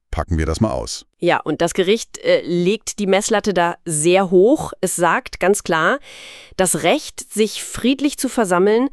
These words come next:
Speaker 2: das ist nicht nur irgendein Grundrecht,
Speaker 1: Sondern?
Speaker 2: es ist Ausdruck von Volkssouveränität, absolut zentral für die politische Meinungsbildung in einer, ja, lebendigen Demokratie. Und das müssen alle staatlichen Stellen, also vom Gesetzgeber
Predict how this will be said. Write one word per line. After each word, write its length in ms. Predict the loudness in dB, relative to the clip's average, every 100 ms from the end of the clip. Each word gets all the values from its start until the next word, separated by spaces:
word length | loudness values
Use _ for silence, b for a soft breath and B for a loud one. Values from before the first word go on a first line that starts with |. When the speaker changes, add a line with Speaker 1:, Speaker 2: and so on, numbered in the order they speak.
| b b b
Speaker 2:
das 120 | -2
ist 160 | 2 4
nicht 220 | 4 4
nur 200 | 4 4
irgendein 500 | 4 4 4 0 -2
Grundrecht, 840 | 0 4 4 2 -2 -2 -6 -20 -12
Speaker 1:
Sondern? 460 | -8 -6 0 0 -2 _ -12
Speaker 2:
es 140 | -8
ist 200 | -8 -2
Ausdruck 440 | 0 0 -2 -6 -2
von 380 | 0 2 2 -2
Volkssouveränität, 1040 | -8 -2 -2 -2 -4 -2 2 2 2 0 0
absolut 400 | 0 -4 -6 -2
zentral 460 | -2 -2 0 0 0
für 180 | -2
die 200 | -2 -4
politische 500 | -4 -4 -4 -4 -2
Meinungsbildung 800 | 0 2 2 -2 0 2 4 2
in 180 | 0 -2
einer, 420 | -2 0 2 2 0 B B B B
ja, 220 | -2 -2 -4
lebendigen 540 | -2 2 2 2 2 2
Demokratie. 680 | 2 2 0 -4 0 0
Und 180 | 0 -2
das 220 | -4 -2
müssen 260 | -2 0 -4
alle 200 | 0 0
staatlichen 480 | 0 -2 -4 -4 -10
Stellen, 440 | -8 0 2 4 2
also 240 | 0 -4
vom 240 | -4 -4
Gesetzgeber 720 | -2 -2 -2 -4 -4 2 2